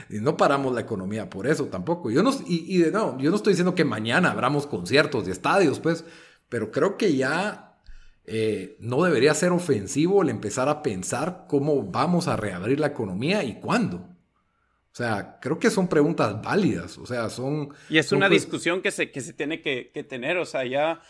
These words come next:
Speaker 2: en, bueno, sabemos que Suecia nunca de verdad cerró, aunque si ven la gente ahí,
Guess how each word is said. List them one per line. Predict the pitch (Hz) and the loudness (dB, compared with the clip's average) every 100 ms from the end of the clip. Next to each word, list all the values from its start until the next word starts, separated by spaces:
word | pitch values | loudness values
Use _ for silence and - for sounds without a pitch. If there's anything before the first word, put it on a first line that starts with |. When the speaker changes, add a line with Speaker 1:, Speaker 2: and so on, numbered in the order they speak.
| - - - - | -20 -20 -20 -8
Speaker 2:
en, | 147 131 127 110 - | -4 -4 -4 -8 -8
bueno, | 156 165 | 0 0
sabemos | 151 147 170 | 0 -4 -2
que | 185 | -2
Suecia | - - 160 185 202 | -4 -2 0 2 0
nunca | 151 151 151 160 | 0 -2 2 2
de | 127 | 2
verdad | 113 131 | 2 0
cerró, | 135 151 98 117 170 | 0 -4 -2 2 2
aunque | 170 131 | 0 -4
si | 117 110 | -8 -4
ven | 120 | -2
la | 139 | -2
gente | 131 156 151 147 | -2 -2 -2 -4
ahí, | 120 127 156 143 | -2 -2 -2 -4